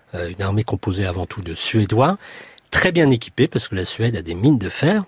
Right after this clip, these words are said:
mais la Suède, c'est effectivement un million d'habitants. C'est un, c'est un petit pays qui fait ainsi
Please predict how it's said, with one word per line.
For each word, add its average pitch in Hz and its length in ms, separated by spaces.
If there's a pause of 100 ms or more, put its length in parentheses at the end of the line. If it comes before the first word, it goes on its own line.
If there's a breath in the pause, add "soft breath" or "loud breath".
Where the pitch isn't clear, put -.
mais 101 260
la 95 120
Suède, - 320
c'est - 160
effectivement 127 440
un 123 80
million 123 300
d'habitants. 120 400
C'est - 220
un, 98 200
c'est - 200
un 98 80
petit - 260
pays 160 320
qui 151 160
fait 175 220
ainsi 131 440